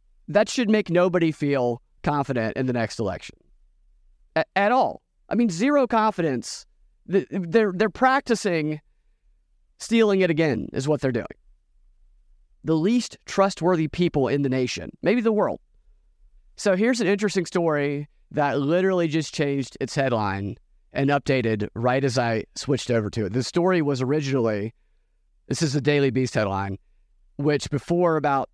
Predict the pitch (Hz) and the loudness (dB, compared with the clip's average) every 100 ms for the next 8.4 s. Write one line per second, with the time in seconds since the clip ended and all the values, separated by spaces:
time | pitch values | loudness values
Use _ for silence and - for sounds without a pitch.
0 | _ - 156 156 - 151 143 113 117 113 | _ -6 -2 0 0 -2 -2 -2 -2 0
1 | 117 113 107 - _ - 143 165 170 160 | 0 0 -4 -10 _ -4 -2 0 0 0
2 | 151 143 143 135 123 139 - 135 139 131 | 0 0 0 0 0 0 -2 -2 0 0
3 | 127 123 110 123 139 135 123 117 135 143 | 0 0 0 -2 -2 -2 -4 -2 -2 -2
4 | - 101 120 117 104 - 143 139 139 131 | -4 -2 0 0 -4 -2 -2 0 -2 0
5 | 113 113 - 120 - - _ _ _ - | 0 -4 -4 -4 -4 -12 _ _ _ -2
6 | 156 147 135 - _ _ _ _ _ _ | 0 0 -2 -6 _ _ _ _ _ _
7 | _ - 139 185 170 180 180 - 165 170 | _ -4 0 0 2 2 2 0 0 0
8 | - 143 123 139 | -2 -2 -2 -4